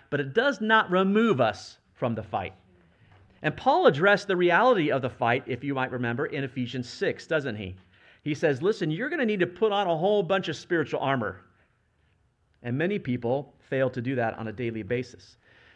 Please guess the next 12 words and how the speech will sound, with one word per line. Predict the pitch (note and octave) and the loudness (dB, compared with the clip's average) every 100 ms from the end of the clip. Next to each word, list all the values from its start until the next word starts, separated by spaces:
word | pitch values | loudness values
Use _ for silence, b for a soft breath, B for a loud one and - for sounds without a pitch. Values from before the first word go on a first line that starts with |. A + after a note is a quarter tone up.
| _ | _
The | B2 | -6
Christian | D#3+ - D#3 | -4 -2 0
life | D#3 D#3+ | 0 0
is | C#3 C3+ | -4 -2
a | |
life | C3+ C#3 B2+ | 0 0 -2
of | A#2 - | -8 -8
warfare. | B2 C3 C3+ C3+ - C3 B2 G2+ F2+ b b b b - | -4 2 4 4 0 -2 0 0 -4 b b b b 2
Every | D3 E3+ F#3+ | 2 4 2
Christian, | G#3 - F3 - - B2 C#3 - b _ - | 0 0 -2 -2 -4 -4 -6 -12 b _ 4
every | F#3 C3+ B2 | 4 4 0
Christian | A#2 F#2 F2+ - | -2 -6 -8 -12